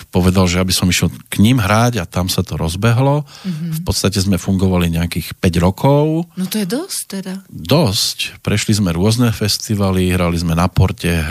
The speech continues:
Speaker 1: na Slovensku to boli Zaprášené cesty, stali sme sa nejakými laureátmi, la-, vlastný
Speaker 2: No
Speaker 1: repertoár,
Speaker 2: pekne.
Speaker 1: všetko bol.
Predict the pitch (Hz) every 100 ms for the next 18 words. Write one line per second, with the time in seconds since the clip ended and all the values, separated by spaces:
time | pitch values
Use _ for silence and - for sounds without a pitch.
0 | 73 71 73 - 87 82 87 - - 80
1 | 80 76 82 87 87 85 85 82 - 82
2 | - 92 80 - - - - - 85 87
3 | 85 87 - 85 85 85 85 82 87 95
4 | 90 90 85 - 85 85 85 85 - -
5 | 98 - 98 - 90 85 87 90 78 87
6 | 87 85 196 185 190 190 190 185 - -
7 | - 78 92 113 117